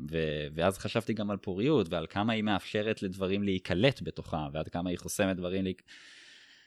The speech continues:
ואז אמרתי, "אבל רגע, כל כך פשוט להסתכל על למה, אה, הספירה זרע שלי אפס, כי, אה, כימותרפיה והשתלת מח עצם, זה הדבר הכי פשוט", ואני מרגיש כאילו יש משהו בתוך התהליך שאת מביאה לכאן,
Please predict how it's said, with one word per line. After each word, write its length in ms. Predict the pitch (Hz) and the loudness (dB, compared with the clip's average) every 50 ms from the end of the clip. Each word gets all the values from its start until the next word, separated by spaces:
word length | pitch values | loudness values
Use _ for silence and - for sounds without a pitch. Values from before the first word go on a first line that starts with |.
| _ _ _ _ _ _ _ _ _ _ _ _ _ _ _ - - | _ _ _ _ _ _ _ _ _ _ _ _ _ _ _ -16 -6
ואז 240 | - 85 101 131 147 | -2 0 2 2 2
אמרתי, 400 | 151 156 156 151 - 151 139 80 | 0 -2 -4 -4 -2 -2 -2 -2
"אבל 160 | 95 101 95 | 0 -2 0
רגע, 260 | 90 131 170 156 131 - | 0 0 -2 -2 -2 -2
כל 140 | - 87 85 | -2 -2 -2
כך 180 | - 139 - - | -2 -4 -6 -4
פשוט 360 | - 208 - - 202 196 - | -4 -4 -2 -2 -2 0 0
להסתכל 500 | 175 143 123 - - 113 - 104 92 92 | 0 0 0 -2 -6 -4 -2 0 2 2
על 180 | 90 87 87 87 | 2 2 2 2
למה, 460 | 87 87 87 85 82 82 82 82 73 60 65 | 0 0 0 -2 -2 -2 -4 -4 -6 -6 -8
אה, 120 | 82 80 | -8 -6
הספירה 360 | 78 - - - 92 82 85 | -8 -6 -4 -2 -2 0 0
זרע 220 | 80 80 80 78 78 | 0 -2 -2 -4 -4
שלי 140 | - 78 73 | -4 -6 -6
אפס, 260 | - - 104 101 - | -6 -6 -6 -6 -4
כי, 260 | - 110 110 110 113 | -4 -4 -2 0 0
אה, 320 | 120 120 123 131 127 135 | 2 2 2 2 0 0
כימותרפיה 600 | - - 185 196 196 - 208 262 262 - - 139 104 | 0 0 2 2 2 2 4 4 4 4 4 4 4
והשתלת 380 | 107 110 - - 139 160 170 - | 4 4 4 4 4 4 4 2
מח 200 | 196 185 - - | 0 2 2 2
עצם, 280 | - - - 113 98 | 2 2 0 0 2
זה 80 | 95 98 | 2 2
הדבר 260 | 92 101 107 131 139 | 2 2 2 2 2
הכי 160 | 135 - 165 | 2 0 -2
פשוט", 340 | - 165 156 - 170 131 - 90 | -4 -4 -4 -2 -2 -2 -2 -2
ואני 220 | 85 82 85 82 | -2 -2 -2 -2
מרגיש 440 | 85 85 80 85 90 135 196 - - | -2 -2 -2 -2 -2 -2 -4 -4 -4
כאילו 260 | - 233 214 185 165 | -4 -4 -2 -2 -2
יש 160 | 165 - - | -2 -2 -4
משהו 280 | 151 165 170 - 233 214 | -4 -4 -4 -4 -4 -4
בתוך 320 | 160 104 - - 131 - | -4 -4 -6 -4 -4 -4
התהליך 360 | 156 - 104 90 98 120 - | -2 0 0 0 0 0 -2
שאת 220 | - - 143 110 113 | -2 -2 -2 -2 -2
מביאה 360 | 90 78 80 85 78 98 143 | -2 -2 -2 -2 0 0 0
לכאן, 360 | 214 226 - - 104 110 127 | -2 -4 -6 -6 -6 -6 -6